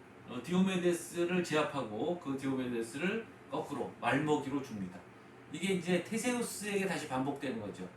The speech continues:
상대가 했던 수법대로 상대에게 갚아주는 그 방식이 여기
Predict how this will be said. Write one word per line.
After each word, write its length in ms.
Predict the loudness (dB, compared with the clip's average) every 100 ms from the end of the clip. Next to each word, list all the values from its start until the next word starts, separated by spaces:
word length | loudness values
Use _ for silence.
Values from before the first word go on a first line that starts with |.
| -16 -20 -20
상대가 760 | -4 0 2 4 4 8 8 8
했던 340 | 2 -2 -2
수법대로 720 | -2 -4 -4 -6 -2 0 2
상대에게 680 | 2 0 0 2 0 0 -2
갚아주는 680 | -2 -4 -4 -6 -8 -12 -16 -18 -18 -12
그 80 | -4
방식이 400 | -2 -2 -2 0
여기 240 | 0 -2